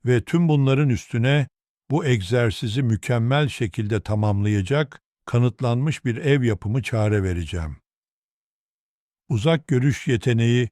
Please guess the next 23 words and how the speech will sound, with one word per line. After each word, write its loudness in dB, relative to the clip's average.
neden 2
bu 0
kadar 0
hızlı 0
azalıyor? 0
Gözlerinize 2
yakından 0
bir 0
bakış. -6
Her 0
göz 2
küresinin 0
içinde 0
iki -2
ana 2
görev 2
için -2
tasarlanmış 0
doğal 2
mercekler 0
bulunur. -4
Yakın 2
görüş, 0